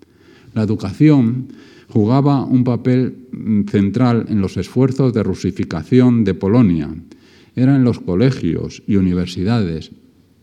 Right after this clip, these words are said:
donde los alumnos polacos entraban en contacto por primera vez con los esfuerzos sintema-, sistemáticos de los rusos por cambiar sus lealtades, sus lealtades nacionales,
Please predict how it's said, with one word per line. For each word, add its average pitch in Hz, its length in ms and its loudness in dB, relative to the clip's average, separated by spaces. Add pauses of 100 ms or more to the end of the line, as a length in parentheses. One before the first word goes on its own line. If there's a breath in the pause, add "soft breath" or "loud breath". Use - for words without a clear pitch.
(560)
donde 98 280 2
los 85 120 -2
alumnos 131 380 4
polacos 107 560 0
entraban 113 380 0
en 107 100 0
contacto 107 500 -2
por 90 200 -6
primera 104 400 -2
vez 107 320 0 (340 loud breath)
con 98 160 0
los 90 120 -2
esfuerzos 120 460 0
sintema-, 110 480 2
sistemáticos 104 760 -4
de 98 80 -4
los 90 160 -2
rusos 107 400 -2
por - 200 -6
cambiar 92 400 -2
sus 92 200 -4
lealtades, 95 520 -6
sus 82 280 -12
lealtades 85 540 -6
nacionales, 87 680 -4